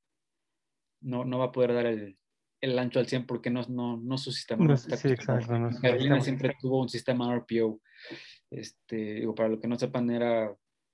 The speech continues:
Speaker 1: es, este, CAM se podía estar moviendo mucho por la bolsa, podía estar haciendo,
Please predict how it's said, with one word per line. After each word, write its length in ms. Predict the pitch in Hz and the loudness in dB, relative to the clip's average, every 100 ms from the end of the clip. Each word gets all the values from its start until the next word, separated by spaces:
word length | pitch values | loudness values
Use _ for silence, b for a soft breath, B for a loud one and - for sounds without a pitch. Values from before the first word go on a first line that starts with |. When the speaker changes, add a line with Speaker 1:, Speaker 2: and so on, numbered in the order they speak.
| _ - | _ -6
Speaker 1:
es, 380 | 123 131 117 - | -2 -2 -2 -4
este, 640 | 117 - 113 110 110 110 - | -8 -2 0 2 0 -4 -6
CAM 200 | - 127 | 0 0
se 120 | 131 123 | 0 2
podía 180 | 120 | 2
estar 180 | 117 123 | 2 2
moviendo 320 | 117 120 120 | 0 0 0
mucho 300 | 120 120 110 | -2 -2 -4
por 120 | 113 113 | -2 0
la 80 | |
bolsa, 640 | 120 131 127 120 117 113 - _ _ - | 4 2 0 -2 -2 -4 -8 _ _ -6
podía 180 | 117 113 | -2 0
estar 200 | 117 113 | 0 -2
haciendo, 500 | 117 117 113 110 | 0 0 2 0